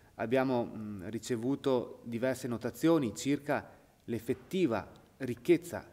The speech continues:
sia quantitativa che qualitativa del materiale archivistico, soprattutto per i secoli della piena età moderna. Ed è proprio qui che noi abbiamo scelto di,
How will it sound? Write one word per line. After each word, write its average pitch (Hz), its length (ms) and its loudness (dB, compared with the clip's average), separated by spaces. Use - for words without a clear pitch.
sia - 300 2
quantitativa 135 800 0
che 156 180 2
qualitativa 113 800 0
del 123 160 2
materiale 123 540 2
archivistico, 113 680 -4
soprattutto 135 680 -2
per 123 160 -2
i 123 60 -2
secoli 113 640 -2
della 120 200 0
piena 113 240 -2
età 107 160 -4
moderna. 98 640 -6
Ed - 200 2
è 202 80 6
proprio 202 280 2
qui - 440 0
che 135 100 -4
noi 123 100 0
abbiamo 120 280 0
scelto 131 440 0
di, 113 340 -2